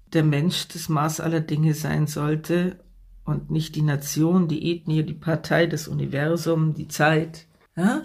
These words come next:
Also alle Vorstellungen, die wir Menschen uns so machen, die viel wichtiger wären als wir selber,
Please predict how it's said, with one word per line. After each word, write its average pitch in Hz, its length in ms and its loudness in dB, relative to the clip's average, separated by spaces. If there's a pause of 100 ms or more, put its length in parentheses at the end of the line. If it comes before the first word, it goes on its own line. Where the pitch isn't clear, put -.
(300)
Also 170 140 -2
alle 220 220 4
Vorstellungen, 175 800 0
die 165 140 -4
wir 165 140 0
Menschen 156 440 -2
uns 151 300 -4
so 147 120 -4
machen, 151 440 2
die 147 120 -4
viel 185 300 2
wichtiger 180 540 -2
wären 160 240 0
als 156 320 -6
wir 147 120 0
selber, 151 560 -4